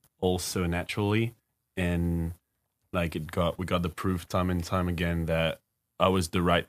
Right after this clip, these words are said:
thing that was supposed to happen in a ways that we needed that outlet. We needed to have someone as forward-thinking as Aaron when it comes to, um, lyrics and being able to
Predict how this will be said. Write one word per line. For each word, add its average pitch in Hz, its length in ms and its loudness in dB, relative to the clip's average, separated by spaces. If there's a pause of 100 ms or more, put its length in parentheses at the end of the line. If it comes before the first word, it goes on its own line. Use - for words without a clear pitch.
thing 92 160 0
that 87 120 2
was 82 160 -2
supposed 90 380 -4
to 90 60 -4
happen 87 340 0
in 87 100 2
a 85 40 2
ways 82 320 2
that 80 180 2
we 85 180 0
needed 90 300 2
that 80 140 0
outlet. 87 500 0
We 90 160 0
needed 87 320 0 (100)
to 90 140 0
have 82 180 -2
someone 90 480 0
as 82 280 -2 (880)
forward-thinking 92 760 2
as 80 200 0
Aaron 87 400 2
when 87 100 2
it 82 120 -2
comes 87 300 0
to, 82 360 0 (680)
um, 76 420 -2
lyrics 95 600 4
and 82 280 0
being 87 160 2
able 87 360 2
to 82 420 -2